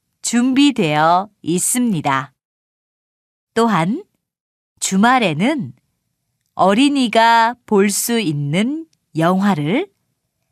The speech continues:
하루에 두 번씩 상영합니다.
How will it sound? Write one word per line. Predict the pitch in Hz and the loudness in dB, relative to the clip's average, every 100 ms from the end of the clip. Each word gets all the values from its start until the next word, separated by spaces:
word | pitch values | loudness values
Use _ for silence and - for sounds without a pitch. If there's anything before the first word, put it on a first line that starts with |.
| _ | _
하루에 | - 202 180 165 185 277 349 _ _ _ _ - | -10 -6 -2 0 0 0 -2 _ _ _ _ -4
두 | 180 196 | -2 0
번씩 | 185 156 139 - 294 381 _ _ - | -2 -2 -4 -4 -4 -4 _ _ -10
상영합니다. | - 320 311 330 320 262 156 139 143 | -6 -4 -2 0 -2 -2 -2 -2 -4